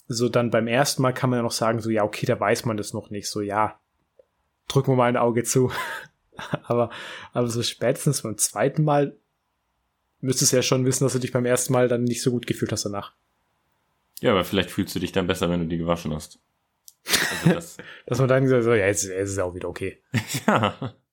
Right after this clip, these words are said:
Speaker 2: Ja, ich weiß, solche Leute müssen ja irgendwie was Komisches im Kopf haben. Komische Logik,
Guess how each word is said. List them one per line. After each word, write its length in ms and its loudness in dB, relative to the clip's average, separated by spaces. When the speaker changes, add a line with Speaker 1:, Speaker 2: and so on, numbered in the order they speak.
Speaker 2:
Ja, 260 4
ich 280 0
weiß, 280 0
solche 420 0
Leute 400 2
müssen 260 0
ja 80 6
irgendwie 300 0
was 220 0
Komisches 360 0
im 120 -4
Kopf 240 -2
haben. 320 0
Komische 480 2
Logik, 500 0